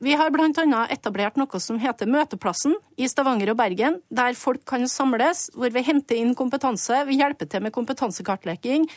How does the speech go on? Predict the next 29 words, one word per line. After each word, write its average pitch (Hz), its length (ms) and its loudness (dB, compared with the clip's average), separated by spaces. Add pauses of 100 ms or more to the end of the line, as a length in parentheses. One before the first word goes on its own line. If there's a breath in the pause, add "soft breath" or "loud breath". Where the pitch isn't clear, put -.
(240 loud breath)
C 311 220 2
V-skriving, 240 760 2
hjelp 247 320 -2
med 269 140 0
søkma-, 247 480 -2
søknader, 269 680 0
vi 233 60 -2
har 240 100 -2
samarbeid 208 600 0
med 247 180 2
nav, 311 320 2 (480 loud breath)
vi 262 200 0
har 254 240 2 (100)
arrangert 247 500 0
en 247 80 -4
interaktiv 208 680 -4
jobbmesse. 226 640 0 (320 loud breath)
Vi 285 400 2 (240)
satser - 680 -2
også - 360 -2
på 254 160 0 (100)
å 247 80 -2
få 269 280 -2
til 208 80 -4
et - 120 -10
godt 269 160 -6
samarbeid 190 540 0
med 240 160 0
nav, 302 320 2